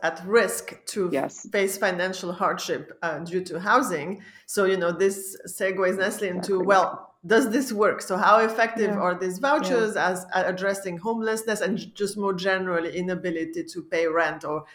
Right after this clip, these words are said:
Speaker 1: find a, a decent
Speaker 2: Yeah.
Speaker 1: housing unit?
Speaker 2: I mean, the short answer is that they're very effective. Um, you know, there, there are some very good, uh, uh, a set of very good, um, rigorous experimental studies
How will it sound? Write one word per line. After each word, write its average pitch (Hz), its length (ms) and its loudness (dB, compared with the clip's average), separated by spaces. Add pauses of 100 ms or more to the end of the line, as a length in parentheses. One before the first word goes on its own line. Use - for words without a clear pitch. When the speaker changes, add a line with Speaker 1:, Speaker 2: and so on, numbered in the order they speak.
Speaker 1:
find 185 400 4
a, 156 300 2 (100)
a 160 160 0
decent 170 440 -2
Speaker 2:
Yeah. 165 60 -14
Speaker 1:
housing 165 440 -2
unit? - 420 -16 (480)
Speaker 2:
I 190 60 2
mean, 196 160 4
the 202 80 6
short 254 240 8
answer 269 280 6
is 220 100 6
that 202 120 2
they're 175 120 4
very 190 260 8
effective. - 760 0
Um, 151 400 2
you 170 100 0
know, 160 120 2
there, 156 200 2
there 160 200 2
are 165 60 2
some 165 260 -2
very 165 380 6
good, 160 480 4 (500)
uh, 160 340 4
uh, 147 400 2 (260)
a 160 100 -2
set 196 320 8
of 160 180 4
very 165 220 4
good, 156 400 0
um, 143 480 -2 (160)
rigorous 160 420 2
experimental 156 800 2
studies 208 680 0